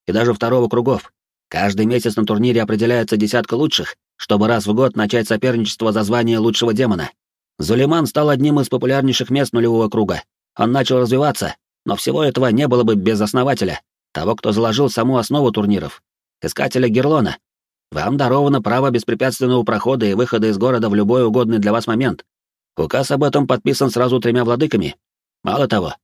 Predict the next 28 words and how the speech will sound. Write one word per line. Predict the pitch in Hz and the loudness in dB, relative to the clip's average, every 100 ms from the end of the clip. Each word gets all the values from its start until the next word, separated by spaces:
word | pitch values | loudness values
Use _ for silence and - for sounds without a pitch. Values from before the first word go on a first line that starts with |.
| _ | _
в | _ | _
правилах | 82 98 107 110 | -4 0 0 0
турнира | 117 110 123 117 | 0 0 2 2
есть | 110 110 - | 0 0 -4
пункт, | - 143 107 - | -4 -2 -2 -6
позволяющий | 90 98 110 110 - 104 | -4 0 0 0 0 0
вашим | 110 107 | 0 0
ученикам | 107 104 104 113 107 - _ _ - | 0 0 0 0 -2 -4 _ _ -2
принять | 104 127 123 | 0 2 0
участие | 107 131 113 127 | 0 0 0 0
в | 117 | 0
финальном | 127 123 120 123 | 0 2 2 0
этапе. | 123 92 80 - _ _ _ | -2 -4 -8 -12 _ _ _
Вы | 98 101 | 0 2
же | 104 | 2
здесь | 104 101 | 0 0
ради | 104 98 | 0 -2
этого? | 104 151 151 110 80 - _ _ _ _ _ - | -2 -2 -2 -2 -4 -12 _ _ _ _ _ -10
Естественно. | 73 73 - 107 104 95 85 71 - _ _ _ _ _ _ | -6 -6 -2 0 0 -2 -4 -6 -10 _ _ _ _ _ _
Я | - - 107 | -10 -4 0
должен | 139 131 127 | 2 2 0
предупредить, | 131 131 156 175 | 0 0 0 0
основатель. | 131 120 107 92 82 - _ _ _ _ | 0 0 0 0 -4 -8 _ _ _ _
Победители, | 87 101 127 139 139 | -2 0 0 2 2
определенные | 117 113 110 120 113 113 104 | 2 2 2 2 2 0 0
одиннадцать | 107 110 110 107 107 | 0 0 0 0 -2
месяцев | 104 104 101 | -2 -2 -2
назад, | 107 101 101 - - | 0 0 -2 -6 -16